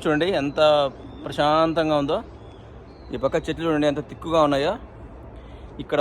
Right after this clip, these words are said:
ఒక చెట్టు చూపిస్తాను చూడండి, అక్కడ పైన పూత వస్తుందా, ఇవి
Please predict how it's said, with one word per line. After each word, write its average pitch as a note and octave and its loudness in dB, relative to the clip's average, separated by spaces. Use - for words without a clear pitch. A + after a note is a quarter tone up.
ఒక C#3 0
చెట్టు D3 -4
చూపిస్తాను D#3 0
చూడండి, C3+ 2
అక్కడ C3 4
పైన D3+ 6
పూత D3 0
వస్తుందా, C#3 0
ఇవి E3+ -2